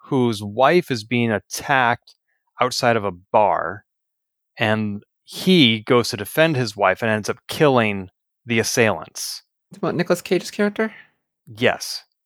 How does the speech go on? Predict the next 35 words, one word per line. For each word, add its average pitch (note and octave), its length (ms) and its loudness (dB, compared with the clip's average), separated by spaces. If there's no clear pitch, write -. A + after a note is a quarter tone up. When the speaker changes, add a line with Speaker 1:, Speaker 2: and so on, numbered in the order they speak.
Speaker 2:
Uh, D#3 120 -8
I D3 120 -2
don't D#3+ 220 4
remember C#3+ 320 2
at C#3 100 2
all. D#3+ 400 2
It's - 180 -8
Speaker 1:
And C3+ 140 0
Speaker 2:
been D#3 180 0
ten, D#3+ 240 -4
fifteen - 300 -14
years. E3+ 340 -10
Speaker 1:
And C3+ 160 2
so C3 380 2
Nicolas B2+ 420 0
Cage E3+ 460 0
is A2+ 100 -2
actually, G#2+ 760 0
he F3 380 0
goes B2 300 4
to A#2+ 100 -4
trial G2+ 480 4
and A2+ 100 0
is G#2+ 120 -4
found G2+ 340 -2
guilty G#2 380 -4
of F2+ 120 -8
murder F2+ 300 -2
because G#2 320 0
he, F#3 240 0
as B2+ 80 2
a A#2 80 -4
soldier, E3 420 2
has G#2+ 220 0
better C3 460 4